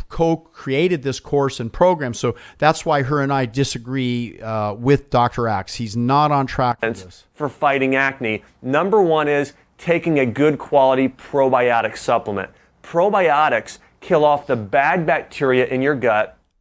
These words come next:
Speaker 2: and really also help boost your immune system.
Speaker 1: Okay, so I agree with taking a good quality product that is rich in probiotics. So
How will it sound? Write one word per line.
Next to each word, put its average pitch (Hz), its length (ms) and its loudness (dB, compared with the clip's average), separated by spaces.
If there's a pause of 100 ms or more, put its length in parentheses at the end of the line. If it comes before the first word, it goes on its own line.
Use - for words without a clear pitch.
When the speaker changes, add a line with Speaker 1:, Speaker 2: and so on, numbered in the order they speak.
(320)
Speaker 2:
and 151 200 -2
really 240 240 4
also 160 420 0
help 147 260 -2
boost 139 320 0
your 147 100 2
immune 156 320 2
system. 117 520 -2 (1160)
Speaker 1:
Okay, 165 200 0
so 165 180 0
I 151 80 4
agree 151 380 -2
with 175 160 -8
taking 156 440 -6
a 131 80 -10
good 131 320 -4
quality 131 440 -2
product 127 380 -4
that 123 200 -10
is 113 260 -8
rich 127 340 -4
in 117 120 -4
probiotics. 110 680 -2
So 120 220 -4